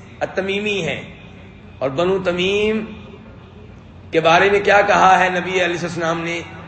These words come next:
کہ دجال کا مقابلہ کریں گے۔ یہ میں اس لیے کہہ رہا ہوں کہ پاکستان، انڈیا میں اس عظیم امام کو بدنام کیا گیا ہے، فتنہ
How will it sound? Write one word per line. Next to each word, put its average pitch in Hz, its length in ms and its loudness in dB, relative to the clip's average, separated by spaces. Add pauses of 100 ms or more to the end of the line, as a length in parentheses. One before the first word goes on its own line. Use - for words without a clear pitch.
(1200)
کہ 170 100 -2
دجال 175 500 4
کا 208 80 6
مقابلہ 190 440 2
کریں 170 360 0
گے۔ 127 120 -6 (880)
یہ 151 100 -4
میں 170 120 -2
اس 190 140 -4
لیے 214 160 -2
کہہ 190 140 4
رہا 202 160 6
ہوں 214 240 2
کہ 208 160 4
پاکستان، 190 640 2
انڈیا 175 340 -2
میں 165 420 -4 (380)
اس 202 260 0
عظیم 190 480 -2
امام 185 420 0
کو 214 140 4
بدنام 190 580 2
کیا 180 260 0
گیا 131 240 -4
ہے، 98 140 -8 (1300)
فتنہ 208 300 2